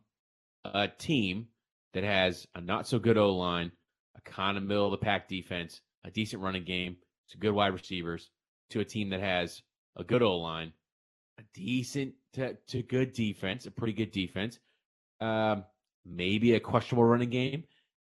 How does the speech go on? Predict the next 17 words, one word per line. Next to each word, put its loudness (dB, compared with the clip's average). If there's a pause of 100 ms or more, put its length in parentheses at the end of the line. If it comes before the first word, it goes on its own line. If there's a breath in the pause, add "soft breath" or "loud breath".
(120)
and -6
now 0
a 4
thinning 0
receiver -2
core. -10 (1200)
So -6
I -4
don't 0 (120)
really 10
know 12
if 8
he -2
stepped -6
up, 0
uh, -8
necessarily, -10